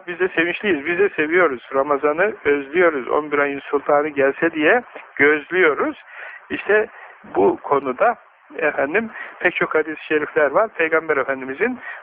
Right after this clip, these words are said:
bu hadisi şerifi geldi Ramazan'a hazırlık babında.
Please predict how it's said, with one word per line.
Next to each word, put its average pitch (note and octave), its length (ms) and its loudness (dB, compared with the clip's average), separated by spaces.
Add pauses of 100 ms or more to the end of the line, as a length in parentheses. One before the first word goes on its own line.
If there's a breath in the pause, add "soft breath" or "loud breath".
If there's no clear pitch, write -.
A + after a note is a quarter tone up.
(100)
bu E3+ 140 2
hadisi C3+ 380 -4
şerifi B2+ 400 0
geldi D3 500 2 (460 loud breath)
Ramazan'a C#3+ 580 2
hazırlık C#3+ 600 -2
babında. B2 500 0